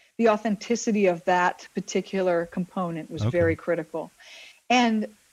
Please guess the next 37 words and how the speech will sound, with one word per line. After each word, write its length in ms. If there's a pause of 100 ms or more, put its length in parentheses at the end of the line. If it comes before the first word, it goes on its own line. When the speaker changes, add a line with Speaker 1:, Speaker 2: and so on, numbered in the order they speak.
(440)
Speaker 1:
that's 360 (280)
part 260
of 280
the 120
sensibility 760
of 80
some 180
of 80
those 200
women. 440 (480)
They're, 220
they're, 400
they 220
dye 320
their 160
hair, 360 (340)
they 100
smoke 360
cigarettes, 580 (200)
Speaker 2:
<laughs> 160
Speaker 1:
they 160
drink 320
beer. 400 (140)
Speaker 2:
Yeah. 240 (100)
Speaker 1:
<laughs> 260 (240)
And, 260 (440)
and 100
it 60
was 100
just 160
the 80
kind 220
of 80
person 200
she 80
was. 240
And 200